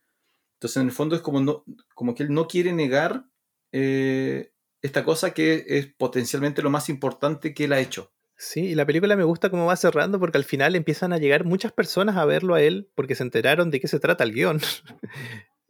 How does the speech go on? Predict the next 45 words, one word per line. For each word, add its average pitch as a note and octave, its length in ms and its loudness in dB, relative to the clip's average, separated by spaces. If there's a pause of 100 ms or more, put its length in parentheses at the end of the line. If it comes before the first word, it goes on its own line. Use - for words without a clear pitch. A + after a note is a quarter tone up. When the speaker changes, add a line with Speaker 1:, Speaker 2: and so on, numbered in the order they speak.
(140)
Speaker 2:
Y D#3+ 80 -8
le, C#3 220 -4
y C#3+ 180 -2
incluso D3 360 -2
aparece D#3 340 2
la, C#3 460 2
la B2 140 -2
actriz, - 580 -6
Marion D3 420 2
le B2+ 80 -2
dice, C#3 240 -2
"Por C3+ 160 -2
favor, C3 480 0
como B2 220 -8
último C#3+ 260 -4
favor, B2+ 300 0
no C#3+ 100 -2
lo C3 140 0
hagas", B2 460 -4
<laughs> - 480 -4
le C3 120 -6
dice. D3+ 240 -4 (1040)
Speaker 1:
Claro, C3+ 200 2
pero C3 120 2
no D3+ 120 4
por E3+ 120 4
mí, D#3+ 240 4
le B2 100 4
dice, A2 260 0
"no A#2 120 0
lo C3 80 2
hagas C#3+ 180 2
Speaker 2:
Sí. C3+ 40 -4
Speaker 1:
por, C3 260 -2
por, A#2+ 300 -6
por A#2+ 160 -2
mi A#2+ 80 0
esposo", C#3 1040 2
porque A2+ 240 -6
al - 260 -6
parecer A#2+ 240 -6
su A#2+ 100 -8
esposo A#2+ 260 -8
estaba A#2 200 -2
sufriendo. B2+ 1040 0